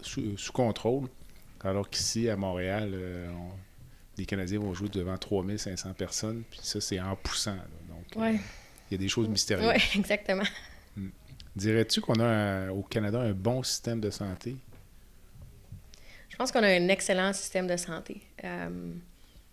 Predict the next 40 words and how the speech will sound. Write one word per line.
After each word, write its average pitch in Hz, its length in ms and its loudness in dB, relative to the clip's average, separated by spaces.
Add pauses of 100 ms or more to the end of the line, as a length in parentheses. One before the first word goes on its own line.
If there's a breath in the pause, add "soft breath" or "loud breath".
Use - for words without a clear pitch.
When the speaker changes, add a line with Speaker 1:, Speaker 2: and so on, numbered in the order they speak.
(680 soft breath)
Speaker 2:
c'est 180 100 0
un - 20 4
système 196 180 0
de 202 100 6
santé 185 320 2
qui - 120 -8
pourrait 190 260 0
potentiellement 175 560 4
être 190 180 2
mieux 185 200 4
géré, 180 600 4 (220)
euh, 180 540 -2 (500)
où 185 160 -4
on 170 60 2
aurait 175 180 0
des 185 120 2
professionnels 180 340 -2
de 180 40 2
la 175 40 0
santé 180 300 -4
qui - 60 -6
sont 175 140 -2
plus 175 300 -2
heureux, 190 320 2 (180)
oui. 208 320 -2 (640 loud breath)
Mais 190 80 0
on 180 40 4
a 190 40 4
un 196 100 6
excellent 190 260 2
système 196 220 2
de 180 80 4
santé 175 340 0
dans 196 100 0
le 180 60 0
sens 196 220 -2
que 185 100 -2
si 180 180 -2
le 208 140 4
but 196 380 0